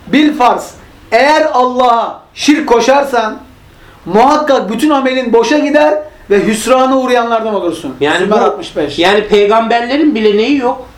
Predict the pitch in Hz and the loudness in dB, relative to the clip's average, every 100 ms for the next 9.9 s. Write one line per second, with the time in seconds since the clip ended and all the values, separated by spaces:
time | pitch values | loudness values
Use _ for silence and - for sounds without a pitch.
0 | - - - 185 202 196 196 190 - 160 | -20 -20 -2 2 2 2 0 -4 -4 -6
1 | - 131 110 107 - 151 170 - 208 156 | -6 -8 -14 -14 -10 -4 -2 -2 -2 -2
2 | 98 - - - - - - - - - | -4 -8 -20 -20 -20 -20 -20 -20 -20 -18
3 | - - - - 208 208 - - 180 240 | -20 -20 -6 0 0 0 -4 -12 -2 0
4 | 311 277 302 302 254 247 247 269 233 190 | 2 0 0 -2 -2 -2 -2 -2 -2 -4
5 | 165 143 156 196 370 277 143 - 107 98 | -6 -4 -6 -2 0 0 -2 -6 -10 -12
6 | - - - - - - - 269 403 330 | -18 -20 -20 -20 -20 -20 -2 2 4 2
7 | 247 214 208 277 302 - 233 208 226 226 | 0 -2 -2 -2 -2 0 -2 -2 0 0
8 | 226 247 226 196 - 185 202 202 196 180 | 0 -4 -2 -4 0 -2 2 2 2 2
9 | 185 247 196 156 - 131 117 113 170 | 0 0 -2 -2 -2 -4 -6 -4 -6